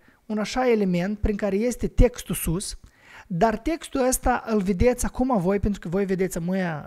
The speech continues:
uh, ecranul telefonului meu, uh, dar, uh, când o să înregistrăm, nu o să se înregistreze textul. Respectiv, eu nu o să mă uit la voi, da? Adică eu momentan nu o să mă uit așa în cadru ca să văd pe voi,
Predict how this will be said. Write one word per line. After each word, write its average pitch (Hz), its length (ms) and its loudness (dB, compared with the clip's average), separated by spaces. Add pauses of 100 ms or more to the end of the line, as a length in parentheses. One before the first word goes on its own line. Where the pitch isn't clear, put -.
uh, 156 380 -6
ecranul 208 440 -2
telefonului 180 500 -2
meu, - 380 -6 (420)
uh, 226 280 -2 (120)
dar, 285 480 0 (160)
uh, 226 240 -6
când 247 220 -4
o 233 60 -2
să 220 120 -6
înregistrăm, 233 800 -4
nu 214 200 -2
o 269 40 -2
să - 100 -6
se - 60 -8
înregistreze 185 480 -4
textul. - 360 -6
Respectiv, 262 460 -4 (280)
eu 240 140 -2
nu 294 80 -4
o 339 40 -4
să 330 140 -10
mă 285 60 -6
uit 226 400 -8
la 202 100 -4
voi, 175 420 -6 (120)
da? 202 340 -10 (280)
Adică 185 260 -8
eu 185 480 -4 (320)
momentan 196 420 -6
nu 220 80 -6
o 262 40 -6
să 226 140 -8
mă 190 60 -2
uit 175 120 -8
așa 180 180 -10
în 160 100 -10
cadru 160 340 -8
ca 156 120 -14
să 151 100 -12
văd 151 140 -8
pe 143 120 -16
voi, 269 240 -10